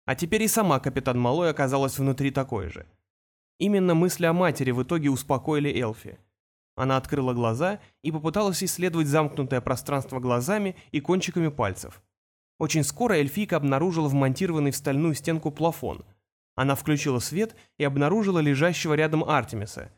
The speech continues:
а за его плечом плавный скат крышки багажника. Позаимствованные туфли стояли на сверкающей дуге колесной арки. «Все ясно,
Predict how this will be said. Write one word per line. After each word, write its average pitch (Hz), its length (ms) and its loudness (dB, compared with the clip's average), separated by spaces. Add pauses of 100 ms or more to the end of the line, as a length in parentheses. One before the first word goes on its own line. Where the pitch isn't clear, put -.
(320)
а 127 120 0
за 135 100 2
его 131 160 2
плечом 143 400 -2
плавный 139 380 0
скат 175 300 -2
крышки 143 360 -2
багажника. 127 760 -6 (440)
Позаимствованные 139 640 0
туфли 156 440 -6 (120)
стояли 156 460 0
на 147 120 2
сверкающей 156 640 -2
дуге 131 300 0
колесной 127 440 -2
арки. - 440 -10 (420)
«Все - 140 0
ясно, 175 440 2